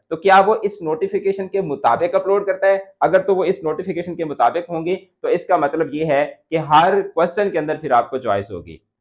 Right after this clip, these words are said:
और अगर हर question के अंदर choice नहीं होती तो फिर इसका मतलब यही है कि बोर्ड की इंतजामिया को ऐसे बंदे हायर करने चाहिए जो notification लिखते वक्त, notification को फ्रेम करते वक्त इस चीज का, उसको draft करते वक्त इस चीज का ख्याल रखें कि कौन सा जुमला जो है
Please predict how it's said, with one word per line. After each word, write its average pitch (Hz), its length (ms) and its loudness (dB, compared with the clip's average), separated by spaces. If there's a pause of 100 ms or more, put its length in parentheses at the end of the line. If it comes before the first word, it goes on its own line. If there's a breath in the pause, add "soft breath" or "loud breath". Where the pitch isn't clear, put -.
और 208 280 0
अगर 185 340 2
हर 175 220 2
question 160 360 -4
के 160 60 -6
अंदर 160 160 -4
choice 143 440 0 (260)
नहीं 165 400 -2
होती 139 360 -2 (320)
तो 156 60 -8
फिर 180 140 0
इसका 175 280 0
मतलब 165 300 -2
यही 160 180 -4
है 139 440 -2
कि 135 60 -6
बोर्ड 131 320 -2
की 143 100 -6
इंतजामिया 120 600 -4
को 127 200 -6 (400)
ऐसे 156 300 0
बंदे 139 300 -2
हायर 156 260 2
करने 135 240 -6
चाहिए 123 380 -8
जो 127 120 -6
notification 135 640 -10 (100)
लिखते 135 300 -6
वक्त, 127 520 -2
notification 127 540 -16
को 139 120 -10
फ्रेम 165 360 -6
करते 139 320 -8
वक्त 120 400 -6 (300)
इस 160 160 -10
चीज 160 200 -6
का, 147 160 4
उसको 139 260 -6
draft 147 360 2
करते 139 200 -4
वक्त 139 220 -4
इस 143 120 -14
चीज 135 160 -10
का 135 80 0
ख्याल 127 360 2
रखें 120 300 -8
कि 131 100 -10
कौन 120 300 -4
सा 127 140 -4
जुमला 107 300 -4
जो 104 120 -8
है 110 160 -2